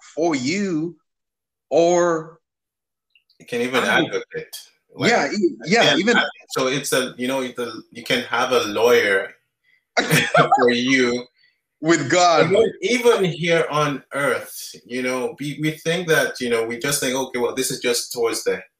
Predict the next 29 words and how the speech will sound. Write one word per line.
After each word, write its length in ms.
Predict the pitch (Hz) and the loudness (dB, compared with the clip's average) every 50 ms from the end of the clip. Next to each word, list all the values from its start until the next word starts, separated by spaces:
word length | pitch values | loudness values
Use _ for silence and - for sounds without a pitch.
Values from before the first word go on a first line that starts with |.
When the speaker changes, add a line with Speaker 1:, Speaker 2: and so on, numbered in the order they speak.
| _ _ 90 | _ _ -6
Speaker 2:
the 240 | 92 101 98 98 - - - - | -2 0 0 0 -2 -6 -4 -2
heavenly, 640 | 113 117 117 113 110 110 107 107 104 101 101 101 - _ _ - - _ _ _ _ _ _ - - 92 101 | 0 0 0 -2 -4 -6 -6 -8 -8 -8 -10 -12 -16 _ _ -20 -20 _ _ _ _ _ _ -16 -10 -6 -4
um, 200 | 110 104 101 98 | -2 -2 -2 -2
side 360 | 95 - - 98 104 101 98 | -2 0 2 2 2 2 2
of 140 | 98 92 - | 0 -2 -4
things," 420 | - - 127 117 98 98 - - - | -2 0 0 0 0 0 -6 -4 -2
but 220 | 98 101 95 - - _ _ _ _ _ _ _ _ _ _ _ | -2 -2 -2 -4 -8 _ _ _ _ _ _ _ _ _ _ _
we 100 | - 175 | -8 -2
can 120 | 175 165 170 | 0 2 2
have 160 | 180 185 185 | 2 2 2
an 100 | 156 120 | 2 2
advocate 600 | 120 131 131 123 123 120 - - 120 113 - - | 2 2 2 0 -2 -6 -2 -2 -2 -2 -2 -6
for 140 | - 110 101 | -8 -8 -6
your 120 | 101 101 | -6 -4
situation 760 | 95 - - 95 - - 98 98 98 101 - - 101 95 92 90 | -4 -4 -6 -6 -8 -6 -6 -4 -4 -4 -4 -4 -4 -4 -6 -6
here 240 | - - 104 98 92 | -8 -4 -2 -2 -2
on 140 | 92 85 - | -2 -2 -4
earth, 420 | 87 90 82 78 - - - - _ _ _ _ _ _ _ _ _ _ _ _ | -6 -6 -6 -6 -8 -14 -20 -20 _ _ _ _ _ _ _ _ _ _ _ _
because 380 | - 101 - 120 117 117 - - | -16 0 2 2 2 2 0 -4
he 120 | 120 120 | -6 -6
said 320 | 113 - 131 127 127 120 | -4 0 0 0 0 0
he's 180 | 120 117 107 104 | -2 -6 -2 0
an, 240 | 113 104 101 101 - - - | 0 0 0 -2 -8 -14 -8
he's 280 | - 131 127 - - | -6 -4 -2 0 -2
sending 400 | - - 127 135 147 151 151 147 | 0 2 0 2 2 2 2 4
the 140 | 123 117 117 | 4 2 2
helper 420 | 113 117 117 120 117 - 113 113 113 | 2 2 2 2 2 2 -2 -2 -4
to 420 | - - - - 147 151 139 117 | -6 -8 -6 -4 -4 0 2 2
us. 600 | 98 90 90 - - - - - - - - - | 2 2 -2 -2 -2 -2 -2 -2 -4 -6 -10 -16